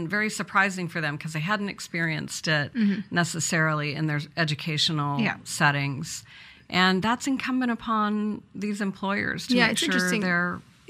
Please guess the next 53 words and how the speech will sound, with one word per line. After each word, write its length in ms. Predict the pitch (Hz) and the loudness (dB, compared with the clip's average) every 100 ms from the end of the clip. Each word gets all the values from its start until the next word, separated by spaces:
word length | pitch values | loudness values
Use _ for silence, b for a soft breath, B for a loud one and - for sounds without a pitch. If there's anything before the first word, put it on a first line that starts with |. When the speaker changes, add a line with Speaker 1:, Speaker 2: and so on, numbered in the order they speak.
| 349 | -2
Speaker 2:
Maria 320 | 247 277 277 | 0 2 0
Cla-, 200 | 240 240 | 0 0
Speaker 1:
present 240 | 220 208 - | 2 2 0
to 120 | 180 | -2
it. 20 | |
Speaker 2:
Claway, 380 | 226 220 202 196 | 0 2 0 -2
who's 160 | 185 - | -4 -6
head 200 | 208 196 | -6 -6
of 100 | 196 | -6
the 100 | 190 | -6
Harvey 260 | 196 190 190 | -6 -6 -4
Mudd 260 | 180 196 | -6 -8
College, 480 | - 208 185 - 214 | -8 -6 -4 -6 -10
which 160 | 208 220 | -12 -12
is 140 | 196 | -10
a, 140 | - - 202 - - | -10 -12 -14 -14 -12
a, 60 | 202 | -10
a 20 | 202 220 | -8 -8
largely 400 | 240 220 208 190 | -6 -4 -4 -4
women-focused 1500 | 175 190 175 175 185 - - - - - - - 185 180 - | -4 -4 -4 -4 -6 -10 -20 -20 -20 -20 -20 -12 -10 -8 -10
organization 720 | - 180 180 180 180 - - - | -8 -6 -4 -4 -4 -4 -6 -8
at 160 | - | -10
college, 420 | - 175 175 185 | -6 -4 -4 -6
really 280 | 196 190 185 | -6 -4 -2
great 240 | 175 165 165 | -2 -4 -4
technical 360 | 165 180 175 | -8 -6 -6
college, 300 | 170 180 175 | -4 -4 -2
and 140 | 185 - B B B | -4 -6 B B B
she's 400 | - - 247 220 | -6 -2 -2 -2
been 560 | 202 202 202 - - - | -2 -4 -4 -10 -14 -8
sort 200 | - 196 | -2 -2
of 80 | 180 | 0
aiming 340 | 202 202 190 | 2 4 4
at 120 | 175 - | 2 0
the 60 | |
men 480 | 185 185 190 190 185 | 2 4 6 6 4
who 260 | 175 175 170 | 0 0 0
shut 340 | - 202 - | 0 0 0
women 240 | 196 170 170 | 0 -2 2
down. 420 | 175 180 87 - | 4 4 2 -4
There's 180 | 196 - | -6 -2
always 240 | 196 185 | 0 2
Speaker 1:
Mm-hmm. 120 | 151 | 2
Speaker 2:
a 40 | 135 | 2
programmer 540 | 196 - 185 170 165 | 0 0 0 0 -2
who 220 | 175 196 | -6 -8
ruins 360 | 190 202 190 185 | -6 -4 -2 -4
it 120 | - | -6
for 120 | - | -8
everybody, 420 | - - - - 220 | -8 -8 -10 -4 2
not 140 | 190 | 4
just 180 | 220 269 | 4 2
Speaker 1:
Mm-hmm. 180 | 196 | -2